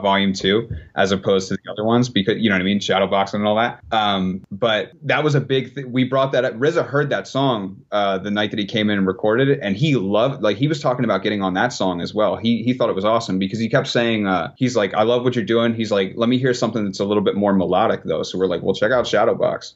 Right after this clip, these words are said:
you know? Um, and he was all about it. It's just, we couldn't really, as much as I want multiple rza <laughs> features, you know, you know, we, we, we kinda gotta pick and choose here. We can't just, you know, we can't put rza on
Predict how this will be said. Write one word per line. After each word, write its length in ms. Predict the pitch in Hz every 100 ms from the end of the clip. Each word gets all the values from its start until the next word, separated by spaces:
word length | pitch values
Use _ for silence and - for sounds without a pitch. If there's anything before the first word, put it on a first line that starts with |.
| -
you 140 | 98
know? 220 | 95 95 -
Um, 460 | 101 95 90 90 - 101
and 100 | 98
he 100 | 135
was 140 | 123
all 280 | - 107 110
about 340 | 95 101 113 92
it. 140 | 85
It's 160 | 101 -
just, 240 | 120 -
we 120 | 120
couldn't 320 | 110 131 117 101
really, 400 | 104 92 90 -
as 120 | 120 117
much 160 | 143
as 80 | 147
I 100 | 139
want 240 | 120 127 127
multiple 560 | 104 113 113 120 117 104
rza 300 | 104 110 214
<laughs> 380 | - 147 - 226
features, 760 | - 196 143 226 160 147 131 208 - - 190 - -
you 80 | 214
know, 80 | 208 -
you 80 | 160
know, 220 | 143 131 - - - -
we, 200 | 147 147
we, 320 | 139 143 139 139
we 100 | 135
kinda 260 | - 156
gotta 200 | 147 135
pick 180 | 127 139
and 100 | 131
choose 300 | 120 131 127
here. 160 | 117 104
We 100 | 107
can't 280 | 120 113 104
just, 240 | 104 -
you 100 | 117
know, 160 | 104 98
we 160 | 113
can't 260 | 117 117 -
put 160 | 117
rza 240 | 95 104 104
on 360 | 95 98 95